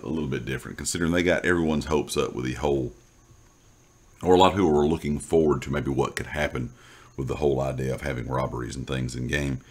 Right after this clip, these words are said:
And that really just does not seem to be the case. It seems like they have done what they've done in the past. They give us a little bit of, uh, you know, content,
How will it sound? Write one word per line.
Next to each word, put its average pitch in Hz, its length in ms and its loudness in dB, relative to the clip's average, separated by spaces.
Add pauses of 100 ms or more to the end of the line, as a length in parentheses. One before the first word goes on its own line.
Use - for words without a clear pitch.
(400)
And 82 160 -2
that 92 180 -2
really 78 320 2
just 64 400 -6
does 73 240 -2
not 73 340 -2
seem 67 300 -4
to 62 100 -8
be 64 200 -6
the - 100 -8
case. - 400 -10
It - 80 -12
seems 76 160 -2
like 76 160 0
they 71 160 -2
have 71 260 -6
done 82 260 2
what 76 120 -2
they've 73 180 -2
done 80 220 0
in 71 80 -2
the 65 60 -6
past. 85 420 2 (380)
They 80 100 0
give 90 160 6
us 76 100 2
a 80 40 -2
little 85 200 4
bit 80 180 6
of, 73 200 2
uh, 71 120 -4
you 69 120 -4
know, 71 120 -6
content, 85 600 2